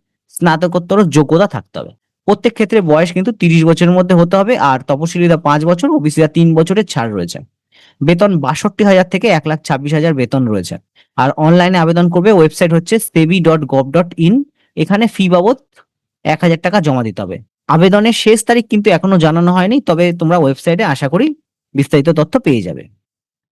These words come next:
বন্ধুরা, এই ছিল এই সপ্তাহের কর্মক্ষেত্র পেপারে প্রকাশিত বিভিন্ন জব ভ্যাকান্সি। এই সপ্তাহে পনেরোই অক্টোবর কর্মক্ষেত্রে কিন্তু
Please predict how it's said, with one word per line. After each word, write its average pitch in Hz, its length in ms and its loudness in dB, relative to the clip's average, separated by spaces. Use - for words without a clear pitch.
বন্ধুরা, 170 480 2
এই 175 200 0
ছিল 196 320 0
এই 196 160 2
সপ্তাহের 214 640 0
কর্মক্ষেত্র 185 600 -2
পেপারে 165 320 -2
প্রকাশিত 147 480 -4
বিভিন্ন 143 580 2
জব 127 220 0
ভ্যাকান্সি। 101 480 -10
এই 165 120 2
সপ্তাহে 170 480 0
পনেরোই 147 380 2
অক্টোবর 165 400 0
কর্মক্ষেত্রে 160 500 0
কিন্তু 165 360 -2